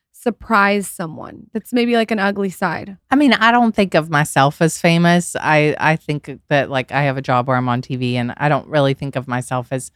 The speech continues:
Speaker 2: being, like, a famous person, especially when I can compare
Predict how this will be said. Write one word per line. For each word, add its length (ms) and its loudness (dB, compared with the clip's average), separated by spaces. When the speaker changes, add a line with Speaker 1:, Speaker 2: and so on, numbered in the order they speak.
Speaker 2:
being, 140 2
like, 180 0
a 60 -2
famous 400 -4
person, 560 -2
especially 600 2
when 180 0
I 140 0
can 300 -2
compare 760 0